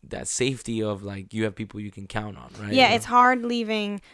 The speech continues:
Speaker 2: a sense of safety,
Speaker 1: Yeah,
Speaker 2: for
Speaker 1: yeah.
Speaker 2: sure, for sure. I feel that way. I think about that even with something as small as moving out of my parents' house. Like, I'm so comfortable with my parents, and, like, we have such a good dynamic. I genuinely <laughs> love living with them, but I know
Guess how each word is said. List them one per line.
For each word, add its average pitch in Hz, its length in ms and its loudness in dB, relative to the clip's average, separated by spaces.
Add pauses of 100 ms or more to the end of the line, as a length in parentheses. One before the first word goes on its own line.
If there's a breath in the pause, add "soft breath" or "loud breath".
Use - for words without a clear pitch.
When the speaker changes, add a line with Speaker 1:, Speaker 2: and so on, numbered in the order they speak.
(140 soft breath)
Speaker 2:
a 220 100 -2
sense 214 380 -2
of 190 220 -2
safety, - 420 -6
Speaker 1:
Yeah, 208 200 4
Speaker 2:
for 196 80 -4
Speaker 1:
yeah. 190 60 -8
Speaker 2:
sure, 180 480 -6
for - 160 -10
sure. 185 300 -4
I 226 160 4
feel 202 240 -4
that 185 160 -4
way. 196 140 -6 (240 loud breath)
I 233 80 2
think 359 160 0
about 453 180 6
that 392 180 6
even 330 280 0 (100)
with 254 220 -2
something 262 340 -2
as 208 100 -4
small 214 300 0
as 202 140 -2
moving 196 320 -4
out 190 120 0
of 180 60 -6
my 180 140 -10
parents' 214 420 -2
house. - 340 -10
Like, - 280 -6 (320 loud breath)
I'm 214 120 0
so 233 280 2
comfortable 208 480 -4
with 190 120 -6
my 180 140 -8
parents, 185 640 -6 (340 loud breath)
and, 190 320 -4
like, 180 260 -6
we 202 140 -6
have 208 160 -4
such - 180 -4
a 220 40 -4
good 190 240 -4
dynamic. 185 500 -4
I 180 360 -6
genuinely 220 540 0
<laughs> 190 120 -2
love 190 160 -2
living 196 340 -2
with 185 160 -6
them, 175 240 -8
but 185 160 -4
I 185 80 -4
know 190 440 -2